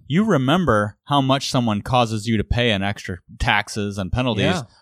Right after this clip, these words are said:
Speaker 1: a lot more than you remember how much they might have made you. <laughs> If there are any advisors
Speaker 2: <laughs>
Speaker 1: listening, another
Speaker 2: Yeah.
Speaker 1: reason why you wanna handle this with kid gloves, you wanna be careful with
Speaker 2: Yeah.
Speaker 1: this.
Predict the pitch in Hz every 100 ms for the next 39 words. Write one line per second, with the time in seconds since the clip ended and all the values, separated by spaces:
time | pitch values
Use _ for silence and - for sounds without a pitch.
0 | - 117 147 160 156 139 120 110 110 104
1 | 95 117 113 - 110 98 95 87 104 131
2 | 107 92 90 - _ _ - 110 - 160
3 | 151 120 127 110 123 123 98 110 117 -
4 | 190 143 170 147 139 135 143 120 113 110
5 | 127 - - - _ - 135 170 175 170
6 | 165 175 165 175 208 156 180 202 139 131
7 | 117 98 175 170 120 107 104 113 135 135
8 | 135 113 - 127 117 107 98 113 - 113